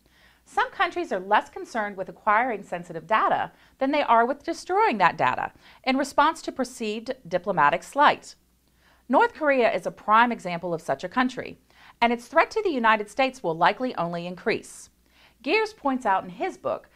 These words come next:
Strategic Cybersecurity, that, quote, "Each year, one hundred male students as young as eight years old are chosen to attend the Kumsong Computer School, where the curriculum consists of computer programming and English,"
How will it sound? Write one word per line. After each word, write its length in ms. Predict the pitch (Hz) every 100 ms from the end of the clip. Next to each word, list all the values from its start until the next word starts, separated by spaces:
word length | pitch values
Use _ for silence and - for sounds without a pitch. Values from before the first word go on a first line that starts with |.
| _
Strategic 540 | - 214 208 226 208
Cybersecurity, 1000 | 202 196 175 156 - - 370 269 - - _ _ _ -
that, 160 | 233
quote, 480 | - - 160 107 - - _ _ 285
"Each 320 | 466 - -
year, 460 | 247 214 143 117 - - -
one 180 | 214
hundred 380 | 208 320 403 403
male 180 | 269 262
students 460 | 262 208 175 170 170
as 100 | 170
young 160 | 202
as 140 | 165 - -
eight 200 | 254 320
years 300 | 262 269 269
old 300 | 233 151 120 -
are 80 | 185
chosen 320 | 180 190 233
to 120 | 247 269
attend 380 | 262 156 160
the 80 | 170
Kumsong 600 | 165 202 233 233 160 170
Computer 380 | 233 233 370 269
School, 340 | - 117 - _ _ _ _ _ -
where 160 | 240
the 60 | 247
curriculum 540 | - 262 403 427 403
consists 440 | 349 262 - 214 -
of 100 | 180
computer 400 | 165 139 170 160
programming 720 | - 226 247 254 247 247 -
and 140 | 233
English," 520 | - 156 123 - -